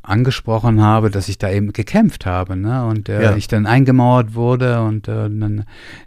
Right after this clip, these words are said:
Speaker 1: eine, eine, eine Gutachterin, äh,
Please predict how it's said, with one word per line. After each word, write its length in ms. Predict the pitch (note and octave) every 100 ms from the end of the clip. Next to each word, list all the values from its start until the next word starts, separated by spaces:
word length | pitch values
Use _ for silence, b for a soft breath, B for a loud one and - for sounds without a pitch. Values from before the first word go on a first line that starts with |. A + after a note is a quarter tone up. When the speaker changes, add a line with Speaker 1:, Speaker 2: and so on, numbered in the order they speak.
| -
Speaker 1:
eine, 540 | A2 G2 F#2+ F#2 F2+
eine, 420 | E2 G2 G2 F#2 G2 F#2+ - _ - _ _ _ -
eine 260 | G#2 G2 G2+
Gutachterin, 920 | - E3+ - C#3 - B2 C3 C#3 C3+
äh, 160 | C3